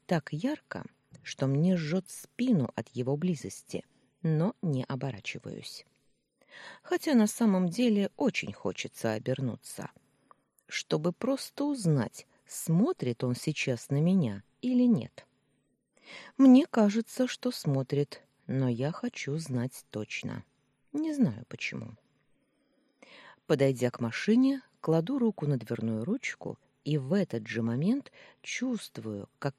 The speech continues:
крепкое тело прижимается к моей спине, слегка придавливая меня к автомобилю,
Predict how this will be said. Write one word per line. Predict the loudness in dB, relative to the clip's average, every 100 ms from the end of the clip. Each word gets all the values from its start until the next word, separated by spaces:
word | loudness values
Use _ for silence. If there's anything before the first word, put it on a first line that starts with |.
| _
крепкое | -2 0 0 -2 -4 -4 -6
тело | -6 -2 -2 -2 -8 _ _ 0
прижимается | 2 4 6 4 2 -2 -4
к | 0
моей | 2 2 0
спине, | -4 -4 2 2 2 -4 -14 _ _ _ _
слегка | -6 -4 -4 -4 -4
придавливая | -2 -6 -4 -2 0 0 0 0
меня | 0 0 0
к | -4
автомобилю, | -8 -2 -2 -2 -4 -6 -8 -10